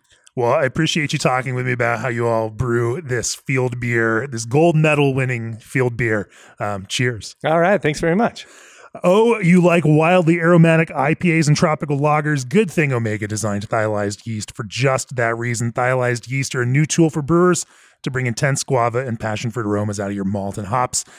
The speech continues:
Speaker 1: And wait, there's more. Omega yeast makes yeast to order with a consistent one-week lead time,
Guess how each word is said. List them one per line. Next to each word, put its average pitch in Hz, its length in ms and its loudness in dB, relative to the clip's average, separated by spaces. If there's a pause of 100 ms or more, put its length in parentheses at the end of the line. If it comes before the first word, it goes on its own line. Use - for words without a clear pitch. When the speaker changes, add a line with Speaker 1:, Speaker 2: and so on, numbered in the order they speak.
(120)
Speaker 1:
And 139 180 2
wait, 185 180 4
there's 165 200 4
more. 170 260 6
Omega 165 320 4
yeast 160 320 -2
makes 143 220 -2
yeast 131 340 -2
to 220 60 2
order 127 320 0
with 101 120 -4
a 107 60 -6
consistent 127 540 -4
one-week 143 400 0
lead 139 200 -2
time, 113 320 0